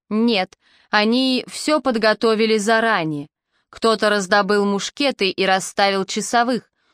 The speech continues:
чтобы никто не сумел бежать из деревни, а еще до начала атаки узнал о тайном пути в гротах.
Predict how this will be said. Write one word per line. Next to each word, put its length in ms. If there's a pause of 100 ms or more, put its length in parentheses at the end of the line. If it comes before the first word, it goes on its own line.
чтобы 380
никто 320
не 140
сумел 380
бежать 440
из 160
деревни, 640 (300)
а 120
еще 440
до 120
начала 540
атаки 540 (240)
узнал 540
о 140
тайном 540
пути 520
в 140
гротах. 640